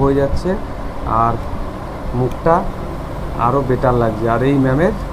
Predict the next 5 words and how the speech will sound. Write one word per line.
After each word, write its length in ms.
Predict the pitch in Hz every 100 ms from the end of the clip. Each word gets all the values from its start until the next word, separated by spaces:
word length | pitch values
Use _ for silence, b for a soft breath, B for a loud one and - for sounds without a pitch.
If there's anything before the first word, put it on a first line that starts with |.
| - - - - - - - - - 123
এর 80 | 131
উপরে 200 | 139 160 151 135
ডিট্যান 280 | 143 156 135
হবে, 160 | 120 170 196 - - - - - - - - - 120
ডিট্যান 260 | 127 139